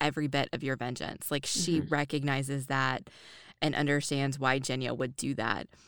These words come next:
Speaker 1: But then she says, "But Kerrigan does not deserve your loyalty."
Speaker 2: Mm-hmm.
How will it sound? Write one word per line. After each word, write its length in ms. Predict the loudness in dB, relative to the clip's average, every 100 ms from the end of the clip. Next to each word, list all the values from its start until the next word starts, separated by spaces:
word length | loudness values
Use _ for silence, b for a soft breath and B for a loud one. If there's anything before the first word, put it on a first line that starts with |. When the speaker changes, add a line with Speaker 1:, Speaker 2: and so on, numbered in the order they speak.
| b b
Speaker 1:
But 100 | 0
then 120 | 2
she 180 | 4 2
says, 320 | 4 4 4
"But 180 | 2 -2
Kerrigan 480 | 2 2 4 2 0
does 180 | 0 0
not 240 | 0 0
deserve 380 | -2 -4 -4 -4
your 140 | -4 -4
loyalty." 840 | -2 0 0 -2 -6 -10 -10 -12 _ _ -8
Speaker 2:
Mm-hmm. 280 | -4 -4